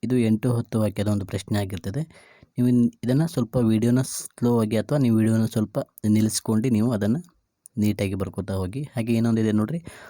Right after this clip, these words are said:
ಎರಡನೇದು, ದ್ರೋಣನು ದ್ರುಪದನ ವಿರುದ್ಧ ಶಪಥ ಮಾಡಲು ಕಾರಣವಾದ ಅಂಶಗಳನ್ನ ಬರೆಯಿರಿ ಅಂತ ಇದೆ. ಇದು ಸಹ ಈ ಥರ ಇದೆ. ಓಕೆ,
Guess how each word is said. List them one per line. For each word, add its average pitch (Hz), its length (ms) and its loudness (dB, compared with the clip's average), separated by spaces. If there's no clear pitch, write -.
ಎರಡನೇದು, 107 600 -2
ದ್ರೋಣನು 160 440 4
ದ್ರುಪದನ 131 360 0
ವಿರುದ್ಧ 107 280 0
ಶಪಥ 123 520 -2
ಮಾಡಲು 117 420 0
ಕಾರಣವಾದ 107 460 0
ಅಂಶಗಳನ್ನ 101 640 0
ಬರೆಯಿರಿ 101 460 0
ಅಂತ 90 260 -4
ಇದೆ. 107 320 -4
ಇದು 117 140 0
ಸಹ 110 320 -2
ಈ - 40 -18
ಥರ 101 180 -6
ಇದೆ. 104 400 -2
ಓಕೆ, 147 240 -4